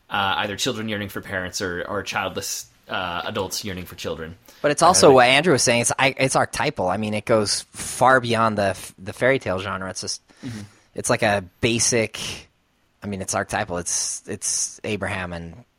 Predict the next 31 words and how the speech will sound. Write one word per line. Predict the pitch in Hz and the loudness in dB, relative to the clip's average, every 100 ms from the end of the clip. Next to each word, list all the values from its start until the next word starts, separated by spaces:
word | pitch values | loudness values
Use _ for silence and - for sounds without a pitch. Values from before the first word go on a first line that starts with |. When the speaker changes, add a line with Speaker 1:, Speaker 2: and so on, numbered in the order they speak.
| _ | _
Speaker 2:
Isaac, | - 90 87 80 - | -6 -6 -6 -10 -10
and | 82 76 92 _ - - | -12 -12 -18 _ -14 -12
<laughs> | - - _ - | -16 -20 _ -2
it's, | 208 - - 180 - - | -2 -4 -6 -6 -8 -14
Speaker 1:
Yeah. | 175 - - - - _ - | -14 -16 -20 -20 -20 _ -4
Speaker 2:
it's | 127 127 | -2 2
a, | 110 107 | 0 0
it's | 123 127 | 0 0
a | |
very, | 117 110 123 120 117 117 | 0 4 6 6 6 6
very | 113 110 117 110 92 | 2 2 4 4 2
old | 104 98 | -2 -2
story | - 104 107 117 | 0 2 4 4
because | 110 113 101 101 98 95 | 2 4 4 4 2 -2
it's | - 117 | -4 -4
a | 107 | -4
very | 92 95 95 98 98 98 98 95 87 98 _ _ _ | -6 -6 -2 -2 -2 -2 -4 -8 -14 -20 _ _ _
basic, | 101 92 - 90 87 - - - _ - | -6 -4 -2 -4 -4 -10 -16 -20 _ -10
like, | 90 90 _ _ _ _ _ - | -8 -8 _ _ _ _ _ -8
primeval, | - 117 95 98 92 87 92 87 87 82 _ _ _ _ 73 - | -2 0 0 -2 -8 -6 -4 -4 -6 -10 _ _ _ _ -20 -10
uh, | 90 92 80 82 - | -6 -4 -4 -8 -10
human | - 104 90 82 85 _ _ - | -6 -6 -6 -10 -16 _ _ -12
desire. | 90 85 87 69 - _ _ | -8 -6 -6 -8 -12 _ _
Speaker 1:
I | 135 | -6
mean, | 135 120 | -4 -6
we're | |
leaning | 123 143 123 | -10 -10 -4
hard | 123 120 | -2 0
into, | 107 98 101 98 95 | -2 -4 -4 -4 -4
uh, | 85 82 | -6 -8
Campbellian | - 107 98 95 90 85 85 | -10 -6 -4 -4 -4 -8 -10